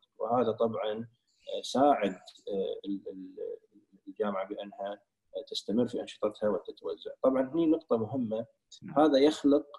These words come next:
Speaker 1: أو يبين أهمية خلق التوازن في المحفظة الاستثمارية ما بين قطاعات مختلفة، و، آه، الذي يعطي،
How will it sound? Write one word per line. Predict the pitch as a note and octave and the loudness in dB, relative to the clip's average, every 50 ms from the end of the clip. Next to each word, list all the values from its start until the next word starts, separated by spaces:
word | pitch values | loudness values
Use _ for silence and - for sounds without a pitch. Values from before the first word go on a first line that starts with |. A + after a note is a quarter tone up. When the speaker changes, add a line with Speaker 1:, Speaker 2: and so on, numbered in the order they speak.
| - - - | -10 -4 0
Speaker 1:
أو | G#2+ G#2 | 2 4
يبين | G#2+ B2+ D3+ D#3 C#3+ A#2+ - | 8 10 10 10 10 8 4
أهمية | - B2 B2+ C#3 C#3+ C3+ A2+ G#2 - | -2 -2 0 2 4 4 2 2 0
خلق | - - D3 C#3+ - - | 2 4 4 4 2 -2
التوازن | - - - - A2+ A2 B2 C#3 D3 D3 B2+ A2 G#2 F2+ - _ _ _ - | -10 -10 -6 -2 2 4 6 6 6 6 6 4 0 -4 -8 _ _ _ -10
في | - G2+ G2 G2 - | -4 -2 -2 0 -2
المحفظة | G2+ G2 G2 - - - G#2+ G2 F#2 | -4 -4 -6 -8 -6 -4 -4 -4 -4
الاستثمارية | - - - - _ _ - - G2+ F#2+ F#2 F#2 F2+ - - - - _ _ _ _ _ _ _ - | -4 -8 -10 -10 _ _ -18 -12 -10 -8 -8 -8 -10 -10 -10 -12 -12 _ _ _ _ _ _ _ -4
ما | G#2 A2 A2+ A#2 | 0 2 2 4
بين | A#2 C3 C3 A#2 G#2+ | 6 4 4 4 2
قطاعات | - - - G2+ F2 F#2 A#2 D3+ - - A#2 | -2 -6 -4 -4 0 2 4 2 2 2 -2
مختلفة، | G2+ F#2+ - - G2 F#2+ G2+ - - G#2 - - - _ _ _ _ _ _ _ - | -6 -6 -4 -4 -4 -4 -4 -6 -6 -6 -6 -6 -8 _ _ _ _ _ _ _ -4
و، | G2 G2 | -2 0
آه، | G2+ G#2 G2+ G2+ - - - - _ _ _ - A2 G#2 G2+ G2+ G2+ G2+ - G2+ - - A2+ | 0 0 0 -2 -4 -6 -10 -14 _ _ _ -12 -8 -6 -4 -4 -4 -4 -4 -6 -6 -6 -4
الذي | A2 A2+ G#2+ G#2+ A2 A2+ | -2 -2 -2 0 2 2
يعطي، | A#2+ B2 A#2+ - - - A2+ A2 A2 A2 A2 A#2 | 2 2 0 0 -2 -2 0 0 2 0 0 -2